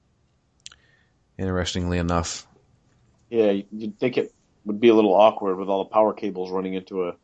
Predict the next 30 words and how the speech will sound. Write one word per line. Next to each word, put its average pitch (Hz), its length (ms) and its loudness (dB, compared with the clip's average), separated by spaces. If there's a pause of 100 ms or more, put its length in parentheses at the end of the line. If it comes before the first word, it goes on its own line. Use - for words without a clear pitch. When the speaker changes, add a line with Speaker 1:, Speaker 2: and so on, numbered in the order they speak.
(380)
Speaker 2:
Mayan 107 280 -2
temple. 92 460 -6
Speaker 1:
<laughs> - 120 -16
Yeah. - 240 4 (2250)
So 120 380 8
Snake 156 320 6
has 160 180 4
to 113 80 -2
travel, 143 520 4 (260)
uh, 110 240 0
pretty 170 200 0
far, 131 300 6
actually. 95 320 0
I 95 40 -6
think 120 180 -4
it's, - 240 -2 (240)
I 127 160 -12
think 151 160 -6
he 185 40 -8
said 160 200 -2 (160)
close 135 240 2
to 147 60 -2
about 120 180 4
ten 160 180 6
miles, 113 500 4
right? 135 260 0 (1000)
Speaker 2:
Yeah, 120 400 8
something 113 280 -6
like 95 140 -4
that. 92 220 -8